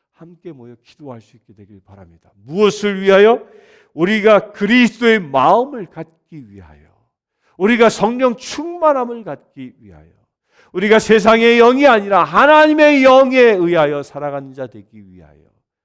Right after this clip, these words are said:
그 시간을 가질 수 있게 되길 바랍니다. 이 시간 함께 기도하겠습니다.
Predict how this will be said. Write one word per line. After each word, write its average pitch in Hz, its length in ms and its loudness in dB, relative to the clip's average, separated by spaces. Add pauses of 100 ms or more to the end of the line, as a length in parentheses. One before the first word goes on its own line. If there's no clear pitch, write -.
(320)
그 98 100 -20
시간을 95 520 -20
가질 98 280 -20
수 - 200 -20
있게 - 160 -20
되길 82 260 -20
바랍니다. 85 540 -20 (640)
이 - 60 -20
시간 90 220 -20
함께 101 280 -20
기도하겠습니다. 92 760 -20